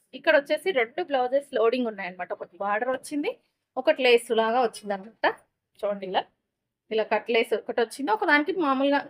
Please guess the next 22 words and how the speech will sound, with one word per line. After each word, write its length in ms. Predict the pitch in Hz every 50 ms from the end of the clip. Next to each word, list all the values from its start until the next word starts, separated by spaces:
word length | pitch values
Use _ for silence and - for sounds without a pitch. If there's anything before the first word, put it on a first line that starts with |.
| - _
సన్న 320 | - - 254 240 254 269 285 302 285 285
చీరనే 400 | - 302 294 277 277 269 285 285
కానీ 260 | 269 277 294 339 508 622 - _ _ _ _ _ _ _ _ -
నాకు 140 | 262 247 -
ఇక్కడ 180 | - - - 262
వచ్చేసి 360 | 262 269 - 302 294 294 - 539 571 - _ _ _
బార్డర్ 320 | - 247 247 254 247 262 254
వచ్చింది. 280 | 240 - - 247 240 233
లోడింగ్ 340 | 240 240 247 277 285 302
తిప్పేస్తాను 560 | 294 269 - - 226 220 214 - - 214 202 208
కాబట్టి 420 | 214 196 196 190 196 185 - - - - - _ _ _ _ _ _ _ _ _
నాకు 240 | - 240 226 220 - 233
ఇంకా 160 | 220 220 226 214
ఇక్కడ 220 | 208 - 240 233 233
హెమ్మింగ్ 380 | 208 254 233 262 294 302 294 -
పెట్టుకోవాల్సిన 560 | - 247 226 - - 262 226 247 240 - 320 330
పని 220 | 320 254 220 - 208
లేదు. 180 | 190 - - _ _ _ _ _ _ _ _ -
హెమ్మింగ్ 340 | 277 269 294 339 339 339 320
అయితే 140 | 277 277 381
మీరు 180 | 427 392 370 277
ఒకటి 220 | 233 247 233 269